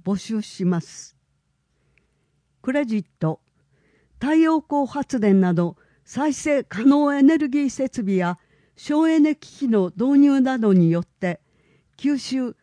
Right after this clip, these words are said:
削減できた温室効果ガスの量を国や県が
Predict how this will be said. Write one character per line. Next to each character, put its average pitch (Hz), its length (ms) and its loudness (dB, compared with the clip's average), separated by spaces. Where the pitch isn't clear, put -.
削 277 380 -8
減 302 200 2
で 294 140 -2
き - 100 -20
た 196 260 -6
温 302 200 2
室 294 280 -6
効 302 240 -6
果 302 180 -6
ガ 294 160 -6
ス - 160 -8
の 202 160 0
量 233 220 -4
を 175 240 -4
国 254 320 2
や 254 200 -4
県 285 280 0
が 180 200 -4